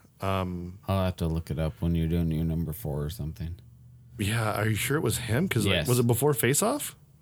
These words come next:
Speaker 2: Uh, maybe right after that.
Speaker 1: Yeah, I, I don't think it was. I don't think it was John Travolta, dude. I think you're getting mixed up with someone, 'cause, um,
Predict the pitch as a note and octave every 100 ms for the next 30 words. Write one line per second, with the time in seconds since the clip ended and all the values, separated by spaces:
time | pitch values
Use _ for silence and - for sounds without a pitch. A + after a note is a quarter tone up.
0 | _ - _ _ _ - G2+ G2 G2+ A2
1 | A2 A2 A2 A2 A2 G#2+ G#2 A2 B2+ C#3
2 | F#2+ F2+ E2+ D2+ D#2+ - D2 D2 C#2+ -
3 | - - _ _ _ _ _ - A2+ B2
4 | D#3 - A2+ - A2+ D3+ A#2+ G#2 F#2 F2
5 | E2+ - _ _ _ _ - G#2+ G#2+ F#2
6 | D#2+ E2 F2 E2+ F2 F#2 F2+ F#2 F#2 A2
7 | F2 F2 E2+ F2 - F2 - F2 E2+ F#2
8 | - _ _ _ _ _ _ _ - G#2+
9 | F#2+ F#2 F2+ - - F#2+ F#2 E2+ E2